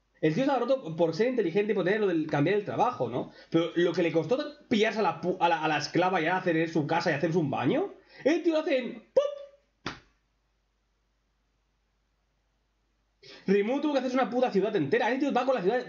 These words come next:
va con la ciudad incorporada como si fuera una tortuga. O sea, este pavo está rotísimo. Posiblemente es el personaje más patético de todos. Es más humano. No y sí. O sea, ¿tú ves normal que un adulto? Porque esto es el típico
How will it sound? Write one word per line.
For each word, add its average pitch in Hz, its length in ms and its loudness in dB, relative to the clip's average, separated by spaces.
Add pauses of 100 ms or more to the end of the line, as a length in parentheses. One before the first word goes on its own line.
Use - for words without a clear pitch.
va 240 160 2
con 254 100 2
la 247 60 -4
ciudad 247 160 0
incorporada 214 440 0
como 208 160 2
si 175 80 -6
fuera 240 120 0
una 214 140 2
tortuga. 165 500 -2 (120)
O - 40 0 (880)
sea, 208 140 0
este 240 140 0
pavo 247 240 2
está 247 160 -4
rotísimo. 139 600 -4 (760)
Posiblemente 240 320 2
es 240 40 -2
el 214 60 -4
personaje 202 160 0
más 175 260 0
patético 190 360 2
de 147 60 -2
todos. 139 360 -4 (600)
Es 196 120 4
más 226 140 -2
humano. 214 540 -2
No 254 340 2
y 311 60 0
sí. - 600 -2 (180)
O 185 80 0
sea, 214 380 -2 (100)
¿tú 285 100 4
ves 339 120 0
normal 190 480 0
que 202 80 0
un 208 220 0
adulto? 220 1200 0 (640)
Porque 196 200 2
esto 269 140 2
es 247 60 -6
el 208 120 -2
típico 220 400 0